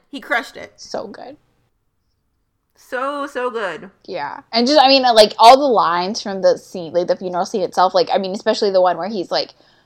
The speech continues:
Speaker 2: "But every now and then when you needed him," talking about Benny, like, "when you needed him the most, he had your back, whether you knew it or not, no matter what the cost." Like, it just took me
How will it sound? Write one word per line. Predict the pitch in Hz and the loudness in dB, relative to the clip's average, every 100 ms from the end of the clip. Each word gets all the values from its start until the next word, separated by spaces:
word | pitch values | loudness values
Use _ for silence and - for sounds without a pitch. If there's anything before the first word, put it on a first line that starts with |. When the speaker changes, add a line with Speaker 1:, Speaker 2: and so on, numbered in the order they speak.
| _ | _
Speaker 2:
"But | 214 | 4
every | 202 214 | 6 6
now | 220 196 | 2 2
and | 196 185 | 2 2
then | 180 180 | 2 0
when | 180 175 | -4 -8
you | |
needed | 175 180 185 190 | -8 -8 -6 -6
him," | 185 147 | -6 -10
talking | - 196 180 | -4 -2 0
about | 147 | -2
Benny, | 165 139 123 156 | -2 -4 -6 -4
like, | 175 175 | -4 -2
"when | 190 | -6
you | 185 | -8
needed | 185 185 185 | -8 -6 -6
him | 196 180 | -6 -6
the | 175 | -4
most, | 165 165 175 | 0 0 -2
he | 202 | -4
had | 180 | -4
your | 185 | -2
back, | 165 147 - | 0 0 -2
whether | 185 180 175 | -6 -6 -6
you | 165 | -6
knew | 160 | -6
it | 165 | -6
or | 160 | -6
not, | 151 156 156 | -4 -6 -8
no | 180 | -6
matter | 165 170 | -4 -2
what | 165 156 | -4 -6
the | |
cost." | 175 - - | -6 -6 -6
Like, | 180 165 | -4 -4
it | 160 | -4
just | 180 - | -6 -8
took | - | -8
me | 151 143 | -10 -18